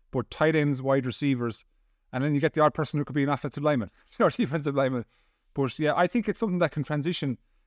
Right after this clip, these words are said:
Uh, obviously, you know, with Christian Wade w-, in years previously, you'd say, right, you know, the, uh, and, Cre-, um, and your man Payne from, um, Australia with, with the Niners, but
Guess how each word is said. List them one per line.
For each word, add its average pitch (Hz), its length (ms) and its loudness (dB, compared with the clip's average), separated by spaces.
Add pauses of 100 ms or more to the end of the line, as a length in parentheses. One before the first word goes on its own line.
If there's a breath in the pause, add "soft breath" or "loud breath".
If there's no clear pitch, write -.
Uh, 160 360 2
obviously, 180 420 -2
you 151 160 -2
know, 135 80 2
with 131 140 -4
Christian - 340 -6
Wade 135 320 2
w-, 139 180 -6
in 131 100 -2
years 139 160 2
previously, 139 360 0
you'd 127 100 0
say, 131 140 0
right, 127 300 2 (100)
you 127 80 -2
know, 117 180 -2 (140)
the, 117 300 0 (120)
uh, - 40 -6
and, 117 200 -4
Cre-, 160 160 -4
um, 123 300 0
and 117 240 -2
your 120 60 -2
man 127 200 0
Payne 131 300 0
from, 117 300 -2
um, 113 320 -2
Australia 123 480 -2
with, 120 160 -14
with - 80 -18
the 127 60 -8
Niners, 127 340 0
but 120 120 -6